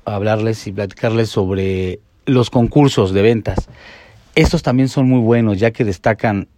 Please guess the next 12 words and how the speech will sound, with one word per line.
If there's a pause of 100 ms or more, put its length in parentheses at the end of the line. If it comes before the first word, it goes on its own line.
(600)
dos
situaciones
en
el
vendedor.
Una, (300)
su
potencial, (480)
y
segunda,
la
recompensa.